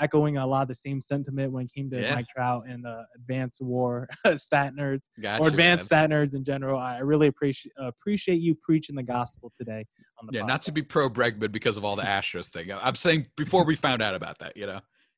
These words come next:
Speaker 1: Yeah, I feel you. But thank you, Javi. Sounds like you're doing great, and we'll talk to you again. And hopefully, we might even talk to you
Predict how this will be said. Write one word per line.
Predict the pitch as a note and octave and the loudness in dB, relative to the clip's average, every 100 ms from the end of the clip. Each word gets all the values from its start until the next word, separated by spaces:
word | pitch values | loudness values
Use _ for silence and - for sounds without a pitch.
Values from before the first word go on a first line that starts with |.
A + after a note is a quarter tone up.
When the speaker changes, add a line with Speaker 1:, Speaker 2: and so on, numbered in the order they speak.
| _ - | _ 2
Speaker 1:
Yeah, | D3+ D3 B2 | 4 4 2
I | C3 | 0
feel | C#3 C#3 B2 | 0 0 0
you. | A#2+ | -2
But | A#2+ A2 G#2 | -2 -4 -2
thank | E3 G3 F#3 | 4 4 6
you, | |
Javi. | F#3 F3+ F3 E3+ | 6 6 6 4
Sounds | E3+ E3 | 4 2
like | D#3 | 2
you're | D3+ | 2
doing | D3 D3 | 2 2
great, | C3 C3 B2+ | 2 0 -2
and | B2 A#2+ | -6 -6
we'll | A#2+ A#2+ | -4 -2
talk | - D3+ - | 0 -2 2
to | E3 | 2
you | |
again. | C#3 C3 C3 | 2 2 -2
And | C3 | -2
hopefully, | - A#3+ B3+ G#3+ F3 | 4 4 6 6 6
we | |
might | E3+ F#3 | 6 4
even | F3+ E3+ | 4 2
talk | - F3 F3 | 2 0 0
to | - | -2
you | E3+ D#3+ D#3+ | 2 4 2